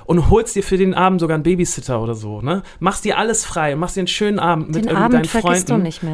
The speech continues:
Speaker 2: Den
Speaker 1: Genau, und dann
Speaker 2: Abend
Speaker 1: gehst du
Speaker 2: vergisst du
Speaker 1: dahin
Speaker 2: nicht mehr.
Speaker 1: und hast ein wahnsinnig emotionales,
Speaker 2: Mhm.
Speaker 1: äh, Gefühl bei diesem Abend. Und dann verschmilzt so die Musik mit deinem Lebensgefühl und das bleibt so irgendwie in deinem Kopf.
Speaker 2: Ey,
Speaker 1: Und
Speaker 2: ich kann dir
Speaker 1: dadurch
Speaker 2: jedes Konzert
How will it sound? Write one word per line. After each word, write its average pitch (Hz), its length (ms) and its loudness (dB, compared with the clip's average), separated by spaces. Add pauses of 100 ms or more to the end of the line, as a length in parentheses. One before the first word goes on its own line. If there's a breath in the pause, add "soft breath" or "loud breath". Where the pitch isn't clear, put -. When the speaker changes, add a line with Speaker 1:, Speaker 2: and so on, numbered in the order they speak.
Speaker 2:
Den - 0 -
Speaker 1:
Genau, 185 180 2
und 151 80 0
dann 165 80 0
Speaker 2:
Abend 202 100 0
Speaker 1:
gehst 240 200 -2
du 196 60 -4
Speaker 2:
vergisst 208 220 0
du 233 40 0
Speaker 1:
dahin 208 140 0
Speaker 2:
nicht 233 200 -8
mehr. 170 220 -10
Speaker 1:
und 185 240 0
hast 226 260 -2
ein 202 220 -6 (140)
wahnsinnig 202 580 -2
emotionales, 180 840 0
Speaker 2:
Mhm. 180 200 -2
Speaker 1:
äh, 165 200 -2 (220)
Gefühl 208 380 0
bei 147 120 0
diesem 131 220 -4
Abend. 131 380 -4 (180 loud breath)
Und - 80 -4
dann 175 140 0
verschmilzt 214 680 -2
so 165 140 -4
die 156 120 -6
Musik 170 400 -4
mit 175 140 -6
deinem 165 220 -2
Lebensgefühl 180 800 -2
und 165 240 -2
das 156 120 -6
bleibt 165 360 -2
so 165 180 -2
irgendwie 160 240 -2
in 160 80 -2
deinem 147 220 -4
Kopf. - 280 -4 (140 loud breath)
Speaker 2:
Ey, 202 140 -2
Speaker 1:
Und 175 60 0
Speaker 2:
ich - 100 -4
kann 233 340 4
dir 269 120 6
Speaker 1:
dadurch 269 180 0
Speaker 2:
jedes 247 480 0
Konzert 196 840 -6